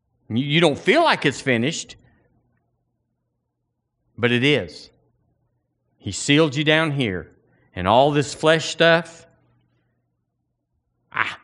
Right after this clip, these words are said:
it's irrelevant. Now, if you, if you get in the flesh and stay in the flesh, if you sin and don't get out of it, it will have a consequence. The wages of sin are death. That just means it's not gonna go well. It's gonna be hard on you.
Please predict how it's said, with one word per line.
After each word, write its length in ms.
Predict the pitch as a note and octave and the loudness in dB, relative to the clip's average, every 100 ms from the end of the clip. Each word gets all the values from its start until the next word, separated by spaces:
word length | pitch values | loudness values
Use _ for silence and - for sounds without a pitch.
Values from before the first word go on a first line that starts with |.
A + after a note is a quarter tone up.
| _ - | _ -8
it's 180 | A2+ | -4
irrelevant. 680 | A2+ G2 G2+ F#2 D#2 - - _ _ _ _ _ _ _ _ _ _ | -2 0 -2 -2 -8 -16 -20 _ _ _ _ _ _ _ _ _ _
Now, 240 | A#2+ A2+ | -2 -2
if 140 | A#2 A2+ | -2 -4
you, 220 | C#3 B2 A#2+ | -4 -4 -8
if 180 | B2 A2+ | -6 -2
you 120 | C#3+ | -2
get 200 | B2+ D3+ | 0 0
in 80 | C3 | 0
the 60 | |
flesh 380 | B2+ D3+ D#3 - | -4 0 0 0
and 120 | B2 | -8
stay 200 | - D3 | -2 0
in 80 | D3 | 2
the 60 | C3 | 0
flesh, 320 | - D3+ - | 0 0 0
if 200 | C3+ B2 | -4 -2
you 140 | D#3 | -2
sin 520 | E3 - F3 F#3 G3 - _ _ _ - | -2 2 2 2 -2 -10 _ _ _ -6
and 160 | A#2+ | 0
don't 180 | D3 D#3 | 0 0
get 140 | C#3+ | -2
out 220 | D3+ D#3 D#3+ | 0 0 -2
of 120 | D#3+ | -6
it, 120 | E3+ - | -10 -4
it 240 | C#3+ D3+ | -2 -2
will 220 | D3 E3 | 0 0
have 220 | C#3+ C#3+ | 0 -2
a 20 | B2 | -2
consequence. 800 | C#3+ D#3 - D#3 E3 E3+ - | -4 -4 -6 -6 -4 -4 -8
The 100 | - | -6
wages 380 | A2 C3 B2+ B2 | 0 0 0 -6
of 80 | B2 | -8
sin 240 | - C#3 | -4 -2
are 80 | C#3 | 0
death. 340 | C3 C#3 D#3+ - | 2 2 2 -2
That 220 | A2+ A2+ | -2 0
just 240 | B2 - | -4 0
means 240 | B2 B2 B2 | 0 0 -2
it's 180 | B2+ | -2
not 160 | D3 D3 | -2 0
gonna 180 | D3 D3 | 0 2
go 140 | D3 | 2
well. 380 | D3+ B2+ F#2+ - _ _ _ _ _ _ _ _ _ _ | 2 0 -2 -8 _ _ _ _ _ _ _ _ _ _
It's 140 | A#2+ | -8
gonna 160 | - D3+ | 0 0
be 100 | D3 | 2
hard 280 | C#3 D#3 D3 | 2 2 0
on 160 | G#2 | -4
you. 140 | F2+ | -8